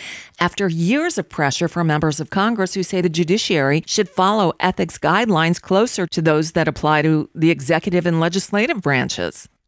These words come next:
According to these new regulations, Supreme Court justices and all federal judges must now provide a fuller public accounting of free trips,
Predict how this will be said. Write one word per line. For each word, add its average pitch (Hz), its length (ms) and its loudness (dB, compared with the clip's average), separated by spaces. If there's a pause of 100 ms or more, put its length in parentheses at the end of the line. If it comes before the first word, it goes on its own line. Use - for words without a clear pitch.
According 165 400 0
to 170 120 -2
these 156 160 2
new 156 160 2
regulations, 202 840 0 (400)
Supreme - 380 -2
Court 165 260 0
justices 180 640 0
and 151 80 0
all 156 140 2
federal 147 420 0
judges 143 420 0
must 151 280 -2
now 143 200 2
provide 139 400 0
a 139 60 -2
fuller 294 560 0
public 190 460 -2
accounting 165 580 -4 (100)
of 156 140 -2
free 196 340 0
trips, - 600 -2